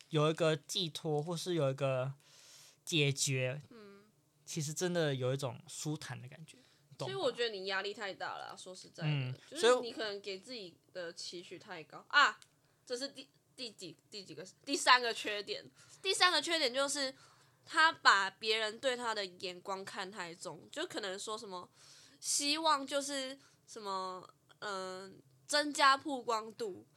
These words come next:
Speaker 2: 像之前你那I G做那个，我就一定要干掉你这点。
Speaker 1: 做哪个啊？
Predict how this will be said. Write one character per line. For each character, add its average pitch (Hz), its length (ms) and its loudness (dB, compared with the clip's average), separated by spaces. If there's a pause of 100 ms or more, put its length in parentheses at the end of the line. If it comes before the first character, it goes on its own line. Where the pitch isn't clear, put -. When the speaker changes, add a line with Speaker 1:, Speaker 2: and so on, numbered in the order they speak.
(120)
Speaker 2:
像 311 260 2
之 269 240 -4
前 233 200 -4
你 175 60 -6
那 208 180 -4
I 190 260 -6
G 190 220 -12
做 185 260 -8
那 175 240 -10
个， - 220 -20
我 190 120 -12
就 220 200 -8
一 190 100 -8
定 196 100 -6
要 202 140 -6
干 190 220 -10
掉 160 180 -14
你 160 100 -16
这 175 140 -12
点。 - 100 -20
Speaker 1:
做 254 160 0
哪 135 160 0
个 123 120 -4
啊？ 120 200 -10